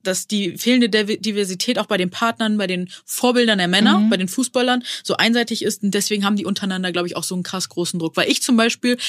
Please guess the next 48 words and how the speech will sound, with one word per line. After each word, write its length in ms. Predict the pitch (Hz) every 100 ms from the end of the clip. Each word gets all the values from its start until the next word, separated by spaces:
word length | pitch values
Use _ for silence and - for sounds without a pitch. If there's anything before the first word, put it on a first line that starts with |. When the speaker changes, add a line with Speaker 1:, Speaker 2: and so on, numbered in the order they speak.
| -
Speaker 1:
kann 160 | - 403
ich 80 | 427
jetzt 200 | 339 -
mal 120 | 254
freiweg 580 | 240 - 180 262 320 349
erzählen, 540 | 339 - - 233 226 247 -
ich 160 | - 175
hab 140 | 170
zum 160 | - 185
Beispiel 260 | 160 - 202
schon 180 | - 220
mal 80 |
einen 200 | - 175
richtig 380 | 160 165 - 202
großen 420 | - 170 - 196 - _
Fußballstar 600 | 294 - 240 - 165 156
gedatet. 260 | 156 151 147 170 156 -
Und 140 | 247
der 100 | 233
hatte 220 | 160 139
Bock 180 | 220 339 -
auf 240 | 196 -
mich, 100 | 220
der 120 | 202
hatte 120 | 214 254
Lust, 260 | 214 247
mich 140 | 330 -
kennenzulernen. 480 | 370 269 202 202 240 -
Speaker 2:
Nice. 160 | 381 254
Speaker 1:
Aber 160 | 240
hat 120 | 220 233
dann 120 | 233
auch 240 | 208 190
gesagt 320 | - 226 240 -
so, 160 | 269 262 - - -
„Ja, 280 | 208 240
aber 280 | 226 190 190
für 100 | 202
die 140 | 202 -
Öffentlichkeit, 600 | 214 214 190 - 208 190
hm.“ 300 | 185 151 135 _
Und 100 | 220
dann 100 | 208
dachte 160 | 165 -
ich 120 | 185
auch 100 | 247
so, 260 | 262 190 165 - - _ _ -
„Ja, 140 | 302